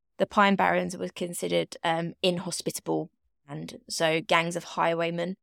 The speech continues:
were known to rob and attack travellers passing through the Barrens. Um, during the eighteenth and nineteenth century, when, you know, these tales were particularly rife,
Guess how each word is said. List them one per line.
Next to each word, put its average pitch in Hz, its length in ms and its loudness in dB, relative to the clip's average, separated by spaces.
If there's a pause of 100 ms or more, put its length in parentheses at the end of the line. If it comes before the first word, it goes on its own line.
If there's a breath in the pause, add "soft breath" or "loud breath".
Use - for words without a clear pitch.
(280)
were 175 120 4
known 170 240 2
to 170 120 -2
rob 165 300 2
and 165 100 -2
attack - 320 -6
travellers 165 420 -2
passing 160 420 -6
through 165 420 -2 (460)
the 175 80 -2
Barrens. 170 640 4 (120)
Um, 160 460 4 (120)
during 202 280 4
the 190 120 -4
eighteenth 180 380 0
and 165 100 -4
nineteenth 165 420 -4
century, 170 500 -2
when, 160 560 -6
you 156 120 -10
know, 156 140 -4
these 160 220 -6
tales 160 260 -4
were 156 80 -8
particularly - 440 -8
rife, 165 380 0